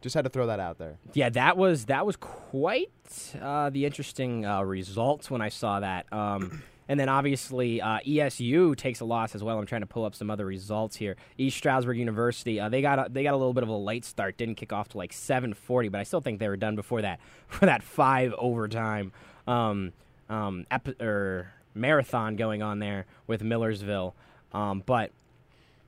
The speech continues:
Speaker 2: yeah, going through the scores here last night. Um, also, there's another one that I didn't even pull up, Fenner, that I missed last night that actually kicked off with us. Westchester and Lenore Rhine were in action last night.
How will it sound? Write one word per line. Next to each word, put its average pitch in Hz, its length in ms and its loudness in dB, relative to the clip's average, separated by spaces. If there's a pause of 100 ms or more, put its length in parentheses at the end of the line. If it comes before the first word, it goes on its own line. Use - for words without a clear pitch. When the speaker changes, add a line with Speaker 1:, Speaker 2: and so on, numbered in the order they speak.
(180)
Speaker 2:
yeah, 135 180 2
going 127 220 4
through 131 140 0
the 117 60 0
scores 131 380 0
here 120 180 0
last 113 320 -2
night. 110 340 -2
Um, 101 480 -2
also, 139 260 2
there's 175 180 4
another 139 300 2
one 120 140 0
that 107 80 -2
I 135 40 0
didn't 156 160 -2
even 101 140 -4
pull 110 240 -4
up, 135 140 0
Fenner, 87 280 -10
that 90 140 -10
I 90 60 -10
missed 92 260 -10
last 90 260 -8
night 90 240 -8 (240)
that 110 100 -2
actually 113 260 -2
kicked - 220 -6
off 107 180 -2
with 95 120 -8
us. 101 240 -4
Westchester 120 800 -4
and 101 120 -4
Lenore 101 320 -2
Rhine 92 520 -4
were 87 160 -10
in 90 80 -10
action 87 300 -12
last 85 260 -14
night. 87 200 -10